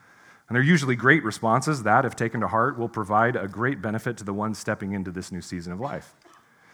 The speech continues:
But it's also caused me to pause and ponder, are these, any of these, the key to how to navigate a productive and fruitful marriage or a parent-child relationship?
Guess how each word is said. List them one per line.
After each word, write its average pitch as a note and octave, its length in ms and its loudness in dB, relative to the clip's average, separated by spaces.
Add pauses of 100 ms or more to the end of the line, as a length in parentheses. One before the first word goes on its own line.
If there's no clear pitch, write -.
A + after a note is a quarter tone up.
(480)
But D3 60 -6
it's C#3+ 100 -2
also E3+ 240 6
caused C3+ 380 6
me A2+ 180 0
to A2+ 300 -2 (220)
pause A2 580 0 (180)
and G2+ 140 -10
ponder, G#2 480 -6 (1040)
are G#2+ 180 2
these, G2+ 680 -4 (460)
any C#3 180 0
of D#2+ 140 -6
these, F2 400 -12
the G2+ 140 -6
key A#2+ 500 -2 (540)
to G#2 100 -10
how A2+ 140 2
to A2+ 80 0
navigate A2 460 0
a G#2+ 40 -4
productive G#2+ 560 -6
and F#2+ 120 -8
fruitful G2+ 320 -10
marriage E2+ 540 -10 (520)
or F2+ 100 -6
a F2 40 -8
parent-child F2+ 600 -10
relationship? F2 560 -12